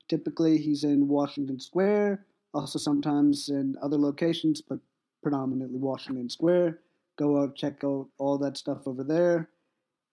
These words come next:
And just thank you for tuning in to what's honestly the best episode we've ever done. No cap.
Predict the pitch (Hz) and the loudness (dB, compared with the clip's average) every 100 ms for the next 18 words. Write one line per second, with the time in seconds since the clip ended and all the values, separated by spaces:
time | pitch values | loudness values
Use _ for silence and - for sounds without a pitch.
0 | _ - 147 147 147 143 135 - - - | _ 0 4 4 4 4 0 -4 -14 -18
1 | _ - 165 151 - 156 156 156 151 - | _ -2 0 0 -2 2 2 2 -2 0
2 | 151 143 147 160 156 160 175 190 170 - | 2 2 2 4 6 6 4 2 -2 2
3 | 151 147 143 143 _ _ _ _ _ _ | 4 4 2 -2 _ _ _ _ _ _
4 | - 160 214 208 - 214 247 240 214 - | -6 2 4 2 2 6 8 8 6 4
5 | 190 170 170 160 196 196 - 170 165 143 | 6 6 2 2 6 4 4 0 2 -2
6 | - 147 139 143 143 151 139 131 - 139 | 0 0 0 0 2 2 0 -4 -6 -6
7 | 120 120 117 151 190 180 156 - 139 131 | -4 -6 -4 2 4 4 2 -4 -6 -6
8 | - | -10